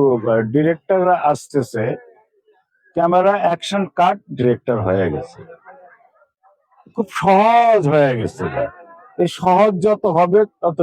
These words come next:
ছবি চলবে না। ছবির গল্প লাগবে, ছবির আর্টিস্ট লাগবে, লোকেশন লাগবে,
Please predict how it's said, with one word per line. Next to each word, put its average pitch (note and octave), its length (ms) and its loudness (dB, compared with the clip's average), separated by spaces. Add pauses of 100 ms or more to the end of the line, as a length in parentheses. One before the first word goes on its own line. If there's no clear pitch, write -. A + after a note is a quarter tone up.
ছবি C3+ 260 -2
চলবে C3+ 380 -2
না। D#2+ 120 -8 (1400)
ছবির D3+ 260 0
গল্প E3 340 -2
লাগবে, D3+ 540 0 (1080)
ছবির D3 200 -2
আর্টিস্ট C3+ 580 -4
লাগবে, D#3 420 0 (380)
লোকেশন C3+ 580 -2
লাগবে, D#3+ 420 0